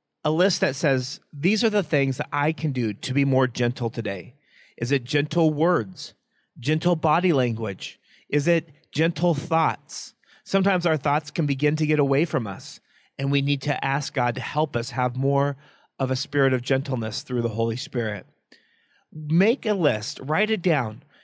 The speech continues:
and then think on that today and ask God to empower you to, to walk in that gentleness that he gives you.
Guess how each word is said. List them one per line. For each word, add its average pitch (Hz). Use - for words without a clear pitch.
and 175
then 196
think 339
on 143
that 117
today 107
and 160
ask 175
God 170
to 180
empower 180
you 113
to, 160
to -
walk 147
in 156
that 147
gentleness 139
that 117
he 123
gives 117
you. 104